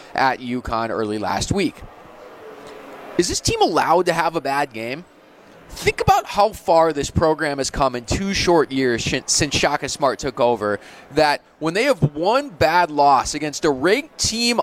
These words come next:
on the road that was top five in the country at one point this season,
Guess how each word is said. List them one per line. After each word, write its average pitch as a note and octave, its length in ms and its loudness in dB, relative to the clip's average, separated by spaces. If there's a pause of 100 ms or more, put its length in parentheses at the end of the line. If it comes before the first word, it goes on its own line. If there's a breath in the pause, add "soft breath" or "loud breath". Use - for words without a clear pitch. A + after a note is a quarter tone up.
on A#3+ 300 4
the G3 120 2
road F#3 420 4
that A#2+ 120 -4
was D3 140 -8
top - 340 2
five B3+ 380 0
in B3 80 -6
the D#3+ 80 -6
country A#3 380 0
at C#3+ 100 2
one F#3+ 200 2
point G3+ 280 -2
this F#3 200 2
season, G3 460 -2